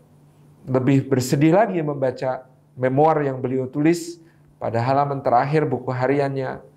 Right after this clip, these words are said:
Ibu Teresa. Ada kata-kata yang sangat membuat kita ternyuh. Ya, judul memoirnya adalah Come Be My Light, Datang dan Jadilah Cahayaku.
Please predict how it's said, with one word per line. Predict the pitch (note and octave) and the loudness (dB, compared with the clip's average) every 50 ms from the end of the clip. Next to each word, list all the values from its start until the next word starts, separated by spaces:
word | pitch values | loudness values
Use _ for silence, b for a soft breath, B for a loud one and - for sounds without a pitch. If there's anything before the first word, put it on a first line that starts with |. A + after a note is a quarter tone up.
| b b b b b b _ | b b b b b b _
Ibu | - - A2+ A2+ A2+ | -8 -6 -4 -4 -2
Teresa. | A2+ B2 B2 C3+ C#3 C3+ B2+ - C3 C3 B2+ B2+ - - - | 2 4 4 4 4 2 0 0 -2 -2 -2 -4 -6 -10 -12
Ada | - A#2+ A#2+ A#2 | -10 -8 -8 -4
kata-kata | - A#2+ A#2+ - C#3+ - C3 A#2+ B2 B2 | -4 -4 -4 -4 -2 -2 -2 -2 0 -2
yang | A#2 A2+ A#2+ | -2 -2 -4
sangat | A#2 A#2+ B2+ B2 B2 B2 B2 B2 - - B2+ | -6 -6 -6 -4 -4 -4 -6 -6 -10 -12 -12
membuat | A#2+ A#2+ A#2+ A#2 A#2+ A#2+ A2+ - | -8 -6 -6 -4 -2 -4 -4 -4
kita | - B2 A#2+ A#2 A#2 | -6 -6 -4 -4 -4
ternyuh. | A2+ - A#2+ A#2+ A#2 A2+ A2+ - - - - _ - - B B B B B B B B B B B B B - - | -2 -2 -4 -4 -4 -6 -8 -10 -12 -20 -20 _ -20 -20 B B B B B B B B B B B B B -12 -6
Ya, | G#2 G2 | -6 -6
judul | G#2 G#2+ A#2 A2 A2 B2 B2 B2 | -2 -2 -2 2 4 2 2 2
memoirnya | A#2+ A#2+ A#2+ B2 C3 C3+ C3 B2+ B2 A#2+ A#2+ | 0 -2 0 0 0 0 0 -2 -4 -4 -2
adalah | A#2 A#2 A#2 A#2 A#2 A#2 | -2 -2 -2 -2 -4 -6
Come | A#2 D3+ C#3+ D3 C#3 - - _ | -4 -4 -4 -4 -4 -12 -20 _
Be | A#2 A2+ A#2+ B2 A#2+ | -12 -8 -8 -8 -6
My | A#2 A2+ A2+ | -8 -8 -6
Light, | A#2 A#2 A2+ A2+ A#2 A2+ A2 | -4 -6 -6 -6 -8 -8 -4
Datang | A#2+ A#2+ A#2+ A#2+ C#3+ C3+ C3+ B2 | -2 -2 -2 -2 -6 -6 -4 -8
dan | A#2+ A#2+ A2+ | -8 -6 -4
Jadilah | A#2 A2 A#2 B2 B2 A#2+ A#2 A#2+ | -6 -4 -4 -2 -2 -2 -4 -2
Cahayaku. | - A#2 A2 A2+ A#2 A2+ A2+ A2 A2+ - G#2+ G#2 | -4 -6 -4 -2 -2 -2 -2 -4 -6 -10 -16 -18